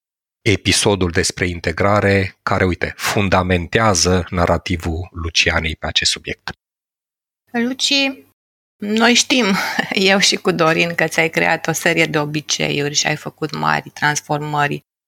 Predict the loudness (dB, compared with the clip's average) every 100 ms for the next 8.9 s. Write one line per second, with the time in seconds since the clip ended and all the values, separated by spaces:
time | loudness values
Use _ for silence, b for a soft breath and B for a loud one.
0 | _ _ -4 0 2 2 2 0 0 -2
1 | -4 -8 -12 _ -4 0 0 -4 -10 -10
2 | -10 _ _ _ _ _ _ _ _ -4
3 | -2 0 0 0 0 0 4 4 4 2
4 | 2 2 2 -2 -12 _ _ _ _ -2
5 | 0 0 0 2 2 2 0 -2 -4 -4
6 | -4 0 2 4 4 2 0 -4 -2 0
7 | 2 2 2 2 2 2 2 -2 0 0
8 | -2 -2 0 0 0 0 0 0 -2